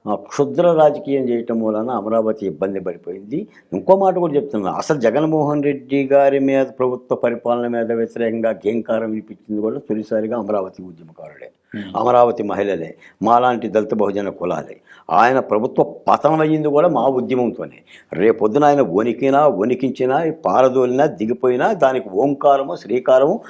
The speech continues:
Speaker 1: అమరావతి ఉద్యమం అని చెప్పి నేను చెప్పదలుచుకున్నా. కాబట్టి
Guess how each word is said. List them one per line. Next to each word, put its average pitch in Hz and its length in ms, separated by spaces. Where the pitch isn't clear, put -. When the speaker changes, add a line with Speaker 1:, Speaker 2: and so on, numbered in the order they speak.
Speaker 1:
అమరావతి 139 460
ఉద్యమం 123 300
అని 127 140
చెప్పి 127 320
నేను 131 160
చెప్పదలుచుకున్నా. 104 600
కాబట్టి 104 420